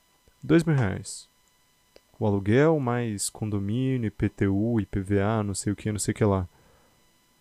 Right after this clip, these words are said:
E enquanto isso, o cara tinha cento e vinte bilhões. Se eu quisesse morar a minha vida toda nesse lugar legal de dois mil reais em Curitiba,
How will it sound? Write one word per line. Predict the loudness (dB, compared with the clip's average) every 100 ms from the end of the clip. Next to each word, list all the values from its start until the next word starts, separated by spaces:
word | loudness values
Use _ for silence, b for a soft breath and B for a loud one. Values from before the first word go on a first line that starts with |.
| _ _ _ _ _ _ _ _
E | 0
enquanto | 2 4 4 6
isso, | 4 4 0 -6 -8 _ _ _ _ _ _ _ _ _ _ -10
o | 0
cara | 2 2 0 -6 -10
tinha | -2 2 2
cento | 2 2 2 2
e |
vinte | 0 0 -2 -6
bilhões. | 2 4 6 4 0 -8 -18 -20 _ _ _ _ -20 -20 _ _ _ _ _ _ _ _ _ _ _ _ _ _ _ _
Se | -4 -2
eu | -4
quisesse | -4 0 0 0 -2
morar | -2 0 -2
a |
minha | -2 -2 -4
vida | -4 -2 -2
toda | -2 -4 -4 -2 -4 -6 -12 _ _ _ _ _ _ -6
nesse | -4 0
lugar | 0 0 2
legal | 2 2 2 2
de | -2
dois | -2 0 0 0
mil | 0
reais | 0 0 -2 -4
em |
Curitiba, | -6 -6 -6 -6 -6